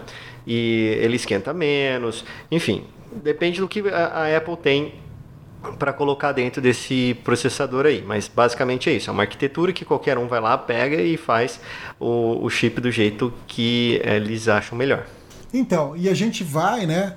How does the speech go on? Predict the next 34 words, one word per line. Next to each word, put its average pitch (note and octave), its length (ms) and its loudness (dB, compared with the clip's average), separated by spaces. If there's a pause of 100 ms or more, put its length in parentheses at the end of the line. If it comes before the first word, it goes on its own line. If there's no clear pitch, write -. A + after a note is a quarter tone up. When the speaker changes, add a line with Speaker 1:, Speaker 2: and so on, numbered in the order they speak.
(420)
Speaker 2:
é, E3 320 0
voltar F#3+ 440 2
a G3+ 40 0
ter G#3 100 -4
um A3 120 2
problema G3+ 500 2
que G#3 80 -2
a G3 40 2
gente F#3+ 240 0
já G3 140 0
teve F#3+ 260 2
no G3 140 -2
passado, F3+ 680 0
quando F3 200 0
a E3+ 240 2
Apple E3 300 0 (380)
mudou, E3 460 0
né, D3 140 0
do D3 140 0
PowerPC D#3 880 2 (420)
pro F#3 140 -2
Intel, F#3+ 480 0
porque D3+ 220 0
antes F3 500 -2 (180)
que - 80 2
ela E3+ 100 4
tinha E3 200 0
feito E3+ 220 2
uma E3 120 0
parceria D#3+ 460 2
junto F3 200 0
com G3 100 -2
a - 20 2
Motorola E3+ 680 0